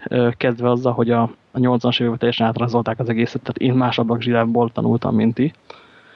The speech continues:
Meg hogy milyennek az egész könyvnek a hatásmechanizmusa, hogy a gyereknek egy csomó ismerős dolgot kell találnia benne, mert akkor érzi, hogy mennyire okos, meg hogy mennyire kapcsolódva a világgal, és tök jó, és hú,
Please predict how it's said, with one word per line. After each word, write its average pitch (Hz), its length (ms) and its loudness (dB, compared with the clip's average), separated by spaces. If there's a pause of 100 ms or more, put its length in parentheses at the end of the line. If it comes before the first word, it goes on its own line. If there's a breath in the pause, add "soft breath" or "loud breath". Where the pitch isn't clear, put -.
(280 loud breath)
Meg 127 280 0
hogy 120 340 0
milyennek 131 300 0
az 120 80 2
egész 113 220 -2
könyvnek 113 300 0
a - 40 -12
hatásmechanizmusa, 113 960 0
hogy 120 180 0
a 113 100 2
gyereknek 117 360 -2
egy 117 80 -4
csomó 117 300 0
ismerős 117 380 0
dolgot 117 280 -2
kell 117 160 -2
találnia 113 420 0
benne, 123 220 2
mert 117 160 2
akkor 120 160 -2
érzi, 117 220 2
hogy 113 140 0
mennyire 117 460 2
okos, - 500 -2 (720 loud breath)
meg 117 160 0
hogy 120 140 0
mennyire 120 300 0
kapcsolódva 113 480 0
a 113 40 0
világgal, 113 360 0
és 113 120 -4
tök 113 220 -2
jó, 110 200 2
és 110 160 -2
hú, 120 440 0